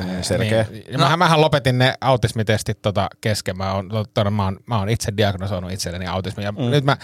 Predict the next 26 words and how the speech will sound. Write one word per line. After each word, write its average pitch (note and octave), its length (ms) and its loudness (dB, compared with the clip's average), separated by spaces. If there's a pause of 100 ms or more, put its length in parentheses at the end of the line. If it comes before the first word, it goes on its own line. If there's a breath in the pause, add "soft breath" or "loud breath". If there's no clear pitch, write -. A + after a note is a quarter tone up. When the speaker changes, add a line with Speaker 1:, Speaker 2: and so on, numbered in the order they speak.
(160 loud breath)
Speaker 3:
Niitä, D#3+ 240 0
mut, E3 220 0
mut D3+ 160 -2 (380)
tästähän B2+ 460 2
aikoinaan A2+ 460 4
haettiin E2+ 580 2
niin D#2 160 2
kun, D2+ 240 -2 (100)
ää, D2+ 540 0 (420)
esimerkiksi E2+ 440 -6
johonkin E2+ 280 -2 (120)
Ylen E2 260 0 (680)
o-, G2+ 200 2
ohjelmiin D2+ 420 0
haettiin D2+ 600 -4
autismi, E2 540 -2 (180)
autistista - 800 -4
henkilöä, E2+ 480 2 (560)
kirjaa D#2 300 -2
tai F#2+ 320 2 (440 soft breath)
autismin F2 680 0 (240)
kaltaisia C#2+ 640 -2 (440)
käyttäytymismalleja A1+ 880 -4 (100)
omaava. - 240 -14 (180)
Speaker 2:
Mm. A2+ 120 -2
Speaker 1:
Joo. F#2+ 180 2